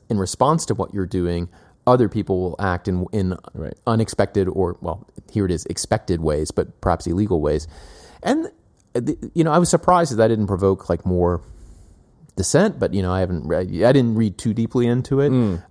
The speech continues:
Speaker 1: other than just, you know, we know for sure we have all these, uh, well, we, for sure is, is weird when it comes to s-, uh, statistics here, but we have good statistics that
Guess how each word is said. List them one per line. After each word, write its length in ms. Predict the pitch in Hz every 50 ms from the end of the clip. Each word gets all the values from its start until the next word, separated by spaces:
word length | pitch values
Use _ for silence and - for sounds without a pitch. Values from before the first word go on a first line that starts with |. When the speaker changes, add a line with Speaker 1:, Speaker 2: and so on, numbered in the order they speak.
| -
Speaker 1:
other 160 | - 117 113 107
than 340 | 101 101 101 101 98 92 - _ _ _ _ -
just, 340 | - - 113 104 - - - - - -
you 140 | 240 311
know, 240 | 294 254 214 170 123 - _ - - _ _ -
we 240 | 131 120 123 131 147
know 200 | 135 131 131 127
for 160 | 123 - 123
sure 220 | - - 117 107
we 120 | 104 110 110
have 120 | 107 98 98
all 120 | 104 104
these, 360 | 98 104 98 95 - - - -
uh, 280 | - 107 95 92 90 87 - - - - - - -
well, 120 | - - -
we, 140 | - 85 82 - - - - - - - - -
for 100 | - 104
sure 200 | 98 220 208 156
is, 120 | 135 107
is 200 | 127 117 120 104
weird 280 | 101 117 120 107 101 90
when 80 | 95 95
it 60 | 87
comes 200 | - 107 95 -
to 80 | - 87
s-, 220 | 85 - - - _ _ -
uh, 100 | - 90
statistics 460 | 85 - - 101 - 104 - - - -
here, 100 | 92 82
but 120 | 78 98
we 160 | 107 135 139 131
have 260 | - - 123 120 -
good 200 | - 131 131 -
statistics 580 | - - - 107 113 101 - - 87 - -
that 240 | - 90 85 78 -